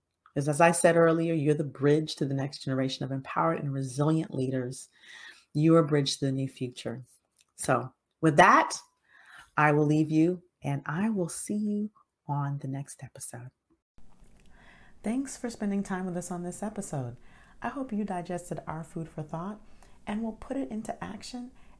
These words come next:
and use these tools to nourish your life in some way this week. Remember to like and subscribe. And if you found this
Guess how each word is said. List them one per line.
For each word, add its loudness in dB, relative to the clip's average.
and -6
use -4
these -8
tools -8
to -12
nourish -8
your -8
life -6
in -8
some -8
way -8
this -14
week. -12
Remember -4
to -12
like -8
and -6
subscribe. -12
And -6
if -8
you -4
found -8
this -6